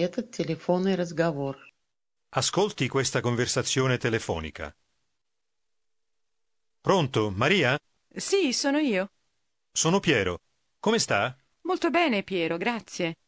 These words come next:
Speaker 2: Mi dica, Maria, vorrebbe mangiare con me questa sera?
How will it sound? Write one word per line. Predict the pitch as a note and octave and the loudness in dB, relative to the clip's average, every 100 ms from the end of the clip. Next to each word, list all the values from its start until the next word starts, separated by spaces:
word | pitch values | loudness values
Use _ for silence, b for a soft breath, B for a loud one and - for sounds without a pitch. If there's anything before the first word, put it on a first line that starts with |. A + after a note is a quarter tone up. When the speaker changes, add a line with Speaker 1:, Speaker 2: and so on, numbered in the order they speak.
| _ _ - | _ _ -2
Speaker 2:
Mi | F3 | 2
dica, | G#3 - B2 G#2+ | 2 2 2 4
Maria, | A2 A#2+ A2+ G#2+ - | 2 4 4 2 2
vorrebbe | C3 D#3+ E3 | 2 2 2
mangiare | E3+ E3 D3+ C3+ A#2+ | 2 4 4 4 2
con | B2 | 2
me | B2 | 0
questa | B2+ C3 C3+ | 0 0 0
sera? | - G2+ G#2 | 0 0 0